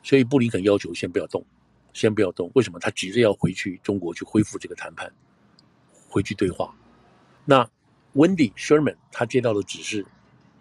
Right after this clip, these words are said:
接到的指示是什么东西？就是说我们现在 priority 第一，就想办法让这个布林肯可以回去谈，回去中国，其他事情停摆。气球事件摆在后不要谈了，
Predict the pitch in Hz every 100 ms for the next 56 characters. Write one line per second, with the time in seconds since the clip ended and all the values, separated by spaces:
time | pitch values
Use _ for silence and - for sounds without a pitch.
0 | - 131 123 107 - 87 - 92 - 80
1 | 90 90 - 104 101 101 - 92 101 123
2 | 107 - 101 117 117 - 92 _ _ -
3 | 107 110 - 113 92 98 117 98 104 101
4 | - - - 101 95 90 - 107 101 90
5 | 95 90 85 95 - - _ - - -
6 | - 104 107 98 85 82 - _ _ -
7 | - - - - - - - - - 117
8 | 123 117 101 - 92 - _ - - -
9 | - - - - - - - - - -
10 | 135 123 123 113 101 - - - 101 104
11 | 110 95 78 73